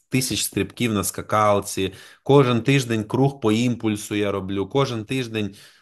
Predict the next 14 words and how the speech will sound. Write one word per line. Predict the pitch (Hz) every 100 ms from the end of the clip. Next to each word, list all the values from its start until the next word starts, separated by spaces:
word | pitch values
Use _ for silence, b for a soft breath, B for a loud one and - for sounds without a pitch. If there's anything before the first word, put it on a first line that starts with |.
| B
мінімум | 101 127 123 110 104 95 95 92
в |
баню. | 90 110 113 110 104
У |
мене | 104 123
вдома | 113 147 156
навіть | 120 117 113 110
там | 98
своя | - 107 120
спортплощадка | - - 110 - 113 - 107 101 101 98
є, | 95 90
своя | - 98 104 101
баня, | 87 98 101 98 98 95 B B _
купель. | - 117 - 113 107 104 101